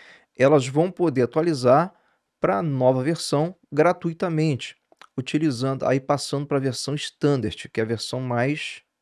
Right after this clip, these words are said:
é, como que eu posso dizer assim, mais básica, né? E quem tem, por exemplo, o Kaspersky Security Cloud,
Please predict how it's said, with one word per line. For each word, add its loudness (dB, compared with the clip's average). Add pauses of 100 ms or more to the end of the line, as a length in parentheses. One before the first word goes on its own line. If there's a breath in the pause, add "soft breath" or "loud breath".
(260)
é, 0 (540)
como -6
que -6
eu -2
posso 2
dizer -2
assim, -6
mais -2
básica, 4
né? 0 (1200 soft breath)
E 0
quem -4
tem, 2
por 0
exemplo, 0
o -20
Kaspersky 2
Security -4
Cloud, 2